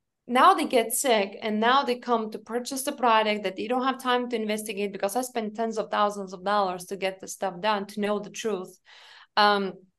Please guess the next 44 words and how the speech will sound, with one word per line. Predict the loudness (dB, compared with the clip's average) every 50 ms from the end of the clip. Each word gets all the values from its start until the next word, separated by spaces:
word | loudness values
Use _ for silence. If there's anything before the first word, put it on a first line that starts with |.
| _ _ _ _ _ -20 -20 _ _ -8 0
and | 2 4 6 6
now | 6 6 6 6
they | 4 2
purchase | -4 -2 -2 -2 -2 -4 -4 -4
the | -4 -4
product | 2 2 4 4 4 0 -4 -6
supposed | -10 -6 -4 -4 -4 -4 -6
to | -10
help | -8 -2 2 2 2 2 0 -4
them, | -4 -4 -4
and | -4 -4 -6 -6 -8 -8 -4
regulations | 0 0 0 0 -2 -2 -2 -2 -2 -2 -4 -4 -2 -2
are | -2 0
not | 0 -2 -2 -2 -2
there, | 0 0 2 2 0
and | -2 -6 -6
laboratories | -4 0 0 0 2 0 -2 -4 -2 -4 -4 -2 -2
are | -2 -4 -4 -4 -2
also | -2 -2 -2 -2 -4 -10
faking | -8 -8 -8 -8 -8 -8 -10 -8
the | -6
lab | -6 -4 -2 -2 -4 -4 -6
results, | -10 -10 -8 -10 -10 -10 -12 -14 -16
if | -14 -12
you | -10 -10
know | -8 -10 -10
how | -10 -12 -16
to | -14 -14 -10
read | -8 -8 -8 -8
those. | -8 -10 -10 -10 -8 -10 -12 -12 _ _ -20 -20 -20 -20 _ _ _
So | -2 2 2 2 2 0
this | 0 2 2 2 4 2
is | 2 2 2 -2 -2
how | 0 4 8 8 8 8 8 4 2
bad | 0 2 2 2 2 2 0 0
the | -2 -4
whole | -2 -2 -4 -4
industry | -4 -4 -6 -6 -8 -8 -10 -10 -10 -8 -8
is. | -8 -8 -8 -10 -10 -14 -16 -16 -16 -12 -6
And | -4 -2 -2 -2 -2 -2 -4 -6
when | -6 -4 -2
I | -2 -2
discovered | -2 -2 -4 -6 -4 -2 -2 -2 0 -2 -6 -4
this, | -4 -6 -6 -6 -8